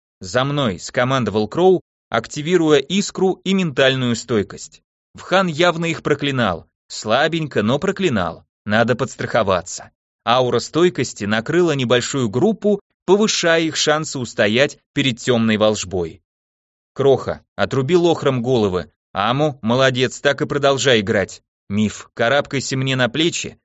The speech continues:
и готовься пальнуть в яму по сигналу утонувшего Вхана". "Это как?" спросил кардмастер, уже стоя на плечах гнома во весь рост. "Сигна, сдохни!" Разряд каменной картечи вспенил в воду,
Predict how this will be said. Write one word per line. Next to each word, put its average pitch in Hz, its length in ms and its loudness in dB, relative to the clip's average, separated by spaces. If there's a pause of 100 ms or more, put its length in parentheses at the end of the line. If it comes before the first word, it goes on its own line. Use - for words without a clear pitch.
(160)
и 117 120 0
готовься 147 580 0
пальнуть 170 500 0
в 127 60 -14
яму 175 400 0
по 160 180 -2
сигналу 160 520 -2
утонувшего 147 640 -2
Вхана". 104 480 -2 (540)
"Это 110 260 -2
как?" 143 440 0 (120)
спросил 127 540 0
кардмастер, 123 760 -2 (260)
уже 110 260 2
стоя 190 320 2
на 165 120 -2
плечах 147 480 0
гнома 151 400 0
во 127 140 4
весь 120 260 -2
рост. 107 420 -2 (420)
"Сигна, 175 680 -2 (120)
сдохни!" 151 800 0 (520)
Разряд 123 480 0
каменной 180 420 0
картечи 180 760 -2
вспенил 196 580 -2
в 127 40 -6
воду, 135 480 -2